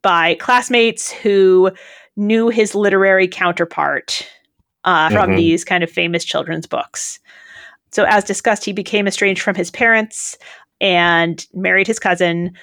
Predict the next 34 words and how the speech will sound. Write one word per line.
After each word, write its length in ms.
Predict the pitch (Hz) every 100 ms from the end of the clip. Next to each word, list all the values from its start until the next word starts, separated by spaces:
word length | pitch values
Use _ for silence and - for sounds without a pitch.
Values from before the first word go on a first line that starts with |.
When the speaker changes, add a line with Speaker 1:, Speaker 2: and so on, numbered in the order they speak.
| -
Speaker 1:
And 120 | 220 247
in 80 |
nineteen 280 | 262 359 359
fifty-one, 460 | 330 311 294 320 262
he 180 | 269 277
and 100 | 262
his 160 | 240
wife 240 | 226 233 220
moved 260 | 226 226
to 180 | - 202
Dartmouth 500 | 180 214 254 302 - -
and 120 | 208 -
opened 380 | 214 214 208
the 180 | 202 196
Harbor 560 | 175 - 233 240 240 240
Bookshop, 720 | 208 202 - - 131 - - - - -
which 420 | - 170 - - - _ _ _ _ _ _ _ -
his 160 | 208 -
family 320 | 208 196 190
thought 240 | 196 180
that 140 | 202 -
was 100 | -
kind 220 | 196 185
of 60 | 170
a 20 |
strange 400 | - 175 175 -
choice, 460 | 220 202 202 -
given 320 | 196 190 180 175
his 600 | 175 170 170 - - -
kind 160 | - 185
of 80 | -
antipathy 720 | 185 - 214 196 - 185 180
toward 720 | - 202 190 185 180 180 185 _ _ _ _ _ _ _ _
his 380 | - 190 160 -